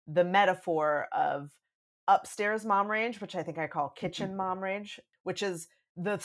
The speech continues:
Speaker 1: the surface of mom rage. It's, like, what mom rage looks like. A kid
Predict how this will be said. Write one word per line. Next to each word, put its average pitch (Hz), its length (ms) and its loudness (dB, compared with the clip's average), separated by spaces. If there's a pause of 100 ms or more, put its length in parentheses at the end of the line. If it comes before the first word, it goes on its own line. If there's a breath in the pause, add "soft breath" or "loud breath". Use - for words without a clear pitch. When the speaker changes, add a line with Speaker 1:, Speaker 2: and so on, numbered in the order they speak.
(140)
Speaker 1:
the 208 80 -6
surface 233 420 2
of 156 120 -2
mom 143 220 -4
rage. 113 220 -12
It's, 151 140 -12
like, 151 160 -4
what 175 200 4
mom 165 200 -2
rage 170 220 -2
looks 220 260 -4
like. 127 200 -8 (300 loud breath)
A 185 80 0
kid 175 540 6